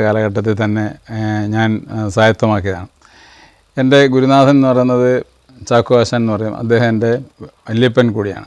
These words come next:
അമ്മയുടെ അപ്പനാണ്. അദ്ദേഹം അമരകോശം, വാക്യം, വരപ്പേറ്, കുചേലവൃത്തം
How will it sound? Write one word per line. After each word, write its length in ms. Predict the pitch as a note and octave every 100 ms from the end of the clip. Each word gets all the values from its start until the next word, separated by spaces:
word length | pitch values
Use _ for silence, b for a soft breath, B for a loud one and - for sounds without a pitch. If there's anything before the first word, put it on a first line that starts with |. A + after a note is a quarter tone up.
| G#2
അമ്മയുടെ 300 | A2 B2 A2+
അപ്പനാണ്. 280 | F#2+ G2 - _ b b b b b b b b b _ B2+
അദ്ദേഹം 300 | B2+ C#3+ D#3 D3 B2
അമരകോശം, 520 | C3 C#3+ C#3 C3 C#3 B2+
വാക്യം, 340 | A#2+ A#2 C#3 B2+
വരപ്പേറ്, 440 | A#2+ A#2 B2+ A#2+ A#2 A#2
കുചേലവൃത്തം 680 | A2+ B2+ B2 B2 A#2 G2+ A#2+